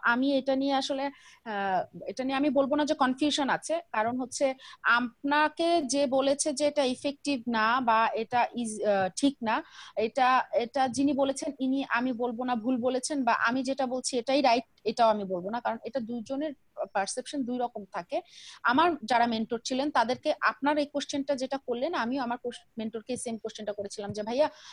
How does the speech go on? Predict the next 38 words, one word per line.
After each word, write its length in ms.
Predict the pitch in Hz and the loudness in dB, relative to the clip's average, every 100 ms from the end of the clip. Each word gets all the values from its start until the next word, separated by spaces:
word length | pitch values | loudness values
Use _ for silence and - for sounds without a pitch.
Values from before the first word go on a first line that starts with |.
| - | -12
আমাকে 320 | - 226 247 269 | -6 -6 -4 -4
তো 120 | 285 | -2
এরকম 280 | 269 294 262 | -2 -2 -2
বলেছে, 340 | 254 277 320 | 0 -2 0
আমরা 200 | 247 240 | 0 0
এভাবে 260 | 226 254 277 | -2 -4 -4
share 260 | - 233 | 2 0
করছি, 300 | 233 277 - | 0 -6 -2
আপনি 200 | 262 254 | -2 -2
বলেছেন, 440 | 220 233 233 339 285 | -6 -4 -4 -4 -4
এটা 180 | 208 233 | -6 -8
তো 120 | 240 | -6
নাকি 220 | 226 - | -8 -6
ওরকম 320 | 240 226 262 | -6 -6 -6
effective 480 | 240 233 262 302 269 | -6 -6 -8 -8 -4
না 120 | 359 | -2
বা 180 | 262 196 | 0 0
এরকম 260 | 202 208 233 - | 0 -4 -10 0
করা 180 | 214 226 | 2 2
ঠিক 300 | - 269 - | 0 -6 -4
না, 140 | 175 160 - - - | -8 -8 -16 -20 -12
এটাতে 420 | 226 240 233 240 | -8 -6 -4 -6
তাহলে 320 | 226 233 240 | -4 -2 0
আমরা, 340 | 233 226 220 208 - | 0 0 -2 -2 -2
আমরা 240 | 226 262 | 2 2
কি 160 | 262 320 | 2 2
করব?" 280 | 208 175 | 2 0
তখন 260 | 180 208 262 | -4 -4 -4
ভাইয়া 240 | 233 247 | -2 -2
বলেছেন, 380 | 240 254 - 269 | -2 -4 -4 0
দেখেন 260 | 214 214 277 | 0 0 -2
আপু, 240 | 285 370 - | 0 0 0
আমি 300 | - 233 294 | 0 0 0
আপনাদের 360 | 277 240 226 214 | -2 -2 -4 -4
mentor, 460 | 185 185 220 262 - - | -6 -8 0 0 0 -2
আমি 280 | 208 269 | 0 0
আপনাদেরকে 500 | 285 - 220 220 - | -2 -2 -4 -4 -6
দেখাচ্ছি, 580 | 196 175 - - - 302 | -2 -2 -4 -6 -6 -6